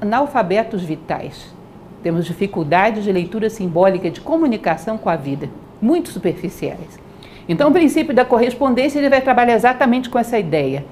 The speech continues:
Mas ele vai mais além nesse capítulo, porque existe essa correspondência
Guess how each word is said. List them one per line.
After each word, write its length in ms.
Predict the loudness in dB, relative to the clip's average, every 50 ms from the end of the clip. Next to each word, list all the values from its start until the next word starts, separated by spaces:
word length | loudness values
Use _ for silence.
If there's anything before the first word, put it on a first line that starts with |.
| -18 -20 -20 -20 -20 -20 -16 -2
Mas 160 | 2 4 4 4
ele 160 | 4 4 4
vai 200 | 6 6 6 6
mais 260 | 6 6 4 6 6
além 400 | 4 4 6 4 4 4 6 4
nesse 240 | 4 2 0 -2 -2
capítulo, 580 | -2 -2 -2 -2 -4 -8 -8 -8 -8 -12 -10 -6
porque 200 | -6 -2 0 2
existe 520 | 2 2 4 4 6 6 4 4 2 2 2
essa 200 | 2 2 2 0
correspondência 920 | 2 2 4 4 2 2 0 0 0 2 2 2 0 0 0 0 0 0